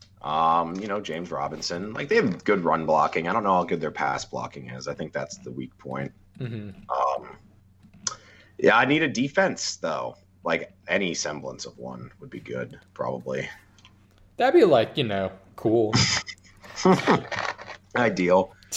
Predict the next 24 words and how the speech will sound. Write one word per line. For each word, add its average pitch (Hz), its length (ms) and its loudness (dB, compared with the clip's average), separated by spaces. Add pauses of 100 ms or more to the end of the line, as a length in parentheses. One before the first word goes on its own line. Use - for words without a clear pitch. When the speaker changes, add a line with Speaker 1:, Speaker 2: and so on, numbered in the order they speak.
(260)
Speaker 1:
They 120 140 4
do, 135 100 6
I 120 120 2
think 170 320 -2
they 139 80 4
have 117 100 6
a 101 60 0
ton 101 160 -2
of 76 80 -10
draft 82 280 -4
picks. - 220 -8
I 95 80 2
expect 90 360 -4
them 78 120 -14
to 76 60 -12
be 71 120 -12
pretty 76 320 -8
Speaker 2:
Yeah, 123 160 4
they've 135 200 6
Speaker 1:
defensive. 147 60 -2
Speaker 2:
got 170 120 10
a 139 60 6
lot. 104 680 -4
They, 160 480 4